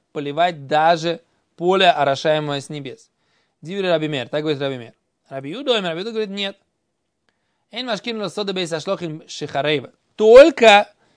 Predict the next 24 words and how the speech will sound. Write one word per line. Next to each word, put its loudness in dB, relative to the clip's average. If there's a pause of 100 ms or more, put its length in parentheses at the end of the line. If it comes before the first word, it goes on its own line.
(120)
сода 2
бейт -4
ашлохин, -8
поле, 2
которое -4 (100)
бейт -8
ашлохин -16
поливается -8
только -4 (340)
поливом. 2 (760)
Шихарейва, 4
которое -4
еще -4
и 4
высохло. -2 (2000)
Раби -18
Элазар -12
бен -8
Азария, 0
Раби -4
Элазар -8
бен -8
Азария -6
говорит, -4